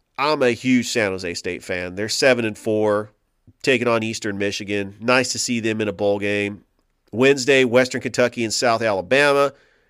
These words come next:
The Jaguars of South Alabama, a ten and two record. Not too shabby. Thursday, Baylor and Air Force. Baylor had a very disappointing six and six season.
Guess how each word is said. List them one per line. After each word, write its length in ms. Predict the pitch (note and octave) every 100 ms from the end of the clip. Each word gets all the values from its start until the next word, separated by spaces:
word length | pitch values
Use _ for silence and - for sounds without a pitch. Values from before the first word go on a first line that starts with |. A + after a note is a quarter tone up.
| _ _ _ _ _
The 100 | G2+
Jaguars 500 | A2+ D#3 A3+ B3+ G#3+
of 60 | G3+
South 240 | A#3 G#3+
Alabama, 480 | A3 G#3 F#3+ A3+ G#3+
a 140 | C#3+
ten 260 | C#3 - F3+
and 100 | F3
two 160 | F#3+ F3
record. 480 | E3 F3 D3+ C3+ - _
Not 460 | C3 D#3+ F3 F3 -
too 160 | F3
shabby. 720 | D#3+ - E3 E3 D3 C#3 C3 - _ _
Thursday, 600 | _ D#3 F#3 F#3 F3+ F3+
Baylor 540 | D3+ B2 D3 F3 F3 E3
and 80 | D3+
Air 240 | C#3 D3+
Force. 460 | - D3+ D3+ D3 -
Baylor 400 | G#2+ D3+ G3 E3+
had 120 | D3+
a 40 |
very 220 | A#2 C3+
disappointing 540 | B2 C3 G#2 B2 A2 A2
six 300 | - A2+ -
and 80 | G2
six 240 | G#2 -
season. 540 | - G#2+ G2+ F#2+ F#2+